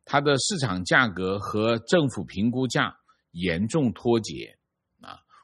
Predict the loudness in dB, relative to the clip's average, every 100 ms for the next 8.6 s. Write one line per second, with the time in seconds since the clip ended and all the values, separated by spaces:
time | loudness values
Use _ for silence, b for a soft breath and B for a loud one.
0 | b 2 6 6 6 4 4 0 0 2
1 | 0 -2 -2 0 2 4 2 0 -2 -2
2 | -2 -6 -4 -4 -6 -10 _ _ _ _
3 | -14 -6 -2 -2 2 2 2 0 -4 -2
4 | -2 -4 -6 -10 -14 -20 -2 0 0 -2
5 | -4 -4 -4 -4 -6 -8 -10 -8 -8 -12
6 | -16 _ _ -20 -20 _ b b b 4
7 | 6 6 4 0 -2 -4 -2 0 0 0
8 | -2 -4 -6 0 0 0